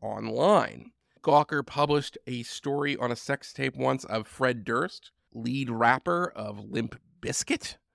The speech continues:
Initially, Durst sued Gawker, but then he dropped the suit, apologized, saying he never meant to ensnare the good folks at Gawker in his suit, and he sent them fresh cut flowers. I kid you not. Okay. In that environment, one can understand why Gawker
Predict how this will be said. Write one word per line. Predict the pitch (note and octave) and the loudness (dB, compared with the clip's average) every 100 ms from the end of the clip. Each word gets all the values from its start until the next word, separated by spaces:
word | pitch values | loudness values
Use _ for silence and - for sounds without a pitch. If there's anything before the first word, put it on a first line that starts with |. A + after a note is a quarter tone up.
| - | -4
Initially, | A#2 B2+ E3+ F#3 D#3 D3+ C#3+ | 2 4 4 2 0 0 -4
Durst | G#2+ C3+ C3+ C3 - | -2 0 0 -2 -8
sued | - - - E3+ F#3 E3+ | -8 -6 -4 -4 -4 0
Gawker, | D#3 D#3+ E3+ A#3+ A#3+ | 4 4 2 -4 -2
but | C#3 - | -6 0
then | C3+ C#3 C#3 | 0 2 0
he | C3+ | -2
dropped | G#2 D#3 B2+ D#3 - | -4 4 6 6 4
the | E3 | -10
suit, | - E3 G#3 - _ _ | -6 -4 -4 -6 _ _
apologized, | - - C#3 D#3 E3+ D#3+ D#3+ D#3 | -18 -8 2 4 4 4 4 4
saying | B2 | 0
he | A#2+ | 4
never | C3 C#3 | 4 4
meant | C3+ C3+ | 2 2
to | C3+ A2+ - | -4 -4 -6
ensnare | A#2 - - C3 B2+ B2+ B2 - _ | -6 -6 -4 0 4 4 2 -4 _
the | A2+ | 0
good | C#3+ C3+ | 0 4
folks | D3 C3+ | 2 2
at | B2 A#2 | -2 2
Gawker | B2+ C#3 C#3+ C3 | 4 4 2 2
in | |
his | C3+ - | 2 0
suit, | D3 E3 | 0 2
and | B2+ | 2
he | B2 | 0
sent | A#2+ A#2+ | -2 -2
them | A#2 A#2 - _ | -2 -4 -6 _
fresh | - F3+ - | 4 4 4
cut | - D3 | 0 0
flowers. | - A#2 G#2 G#2+ A2+ - | 0 -2 0 -2 -4 -2
I | A2+ G#2+ | -2 -2
kid | - A#2+ - | -4 -6 -6
you | G#2 | -10
not. | - - - - _ _ _ - | -12 -16 -18 -20 _ _ _ -8
Okay. | A#2+ - - _ _ _ | -8 -10 -18 _ _ _
In | F#3+ A#3 | 4 8
that | F#3+ E3+ | 6 6
environment, | C#3+ A#2 G#2 A2+ A2+ _ _ | 6 8 6 0 -12 _ _
one | - C3 E3+ | -2 2 2
can | F3 C#3+ | 2 0
understand | C3+ C3+ - A2+ A2+ | 0 -2 -2 -2 -2
why | A2 | -6
Gawker | G2+ A#2 G#2+ - - | -2 0 0 -4 -14